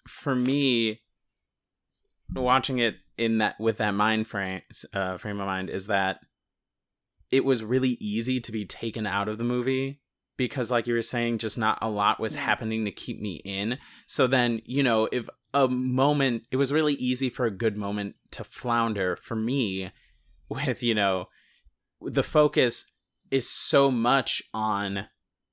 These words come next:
Speaker 1: just Kristen for, like, for a bulk of the movie,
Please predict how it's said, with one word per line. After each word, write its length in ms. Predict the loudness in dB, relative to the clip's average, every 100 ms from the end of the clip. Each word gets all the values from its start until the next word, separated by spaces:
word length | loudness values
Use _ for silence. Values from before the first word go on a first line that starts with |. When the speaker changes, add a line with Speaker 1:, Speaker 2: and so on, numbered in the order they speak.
| _ _ _ -8
Speaker 1:
just 420 | 2 2 2 -6
Kristen 640 | -2 -2 0 -4 -10 -14 _
for, 160 | -2 2
like, 180 | 2
for 460 | -2 -2 2 4 4
a 60 | -2
bulk 380 | 0 2 2 0
of 80 | -2
the 60 |
movie, 640 | -2 0 -2 -2 -2 -4